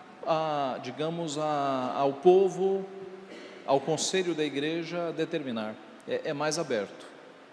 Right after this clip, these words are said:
tá? É necessário que haja com certa frequência, tá? É, eu, eu nunca,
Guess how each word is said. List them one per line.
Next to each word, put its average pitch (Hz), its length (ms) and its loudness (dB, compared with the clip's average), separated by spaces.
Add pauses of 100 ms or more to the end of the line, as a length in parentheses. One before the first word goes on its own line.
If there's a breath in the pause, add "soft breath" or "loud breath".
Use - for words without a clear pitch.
(160)
tá? 117 160 -6 (760 loud breath)
É 135 60 -2
necessário 147 560 0
que 220 160 0
haja 147 440 4
com 139 160 -4
certa 135 300 -2
frequência, 151 840 -4 (500)
tá? 120 240 -8 (460 loud breath)
É, 107 160 -4
eu, 135 200 0
eu 147 160 0
nunca, 190 320 -2